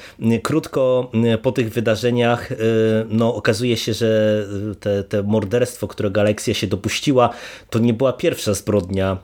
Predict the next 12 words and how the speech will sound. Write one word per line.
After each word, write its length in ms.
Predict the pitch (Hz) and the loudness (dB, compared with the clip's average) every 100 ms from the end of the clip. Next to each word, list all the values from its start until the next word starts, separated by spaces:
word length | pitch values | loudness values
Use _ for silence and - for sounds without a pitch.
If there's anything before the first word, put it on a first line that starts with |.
| _ _ _ _ _ _ - | _ _ _ _ _ _ 0
e, 220 | 104 101 | 2 2
która, 760 | - 127 110 104 101 104 110 - | 0 0 2 4 4 2 0 0
e, 260 | 101 98 98 | 0 0 0
jest 440 | 104 104 - - | 0 0 -4 -2
zbrodnią 640 | 104 98 95 104 92 98 | 0 0 0 -2 0 -2
jej 140 | 95 101 | 0 0
autorstwa. 720 | 104 110 104 - - 156 208 - - - - | 0 2 0 -2 0 0 0 -4 -16 -16 -4
E, 300 | 113 117 127 | 0 2 2
no 100 | 185 | 0
i 100 | 196 | 2
Aleksja 460 | 147 - - 139 | 0 -2 -2 -2
będzie, 600 | 110 117 120 117 113 113 | 0 0 0 0 0 0